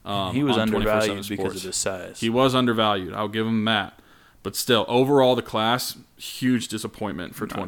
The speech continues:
Speaker 1: twenty twenty. Twenty twenty-one, though, you, you start to see a little bit of a comeback.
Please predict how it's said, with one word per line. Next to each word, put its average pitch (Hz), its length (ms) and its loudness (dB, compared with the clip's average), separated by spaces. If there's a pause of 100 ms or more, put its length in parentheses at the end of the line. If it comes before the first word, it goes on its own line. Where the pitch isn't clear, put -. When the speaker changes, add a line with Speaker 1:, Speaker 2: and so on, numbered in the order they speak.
Speaker 1:
twenty - 40 -10
twenty. 87 260 -8 (800)
Twenty 190 220 4
twenty-one, 160 480 4
though, 139 300 2 (200)
you, 135 120 -4 (100)
you 147 80 -6
start 156 360 2
to 156 60 -6
see 165 200 2
a 156 60 4
little 147 180 2
bit 147 100 0
of 139 80 -4
a - 20 -6
comeback. 127 520 0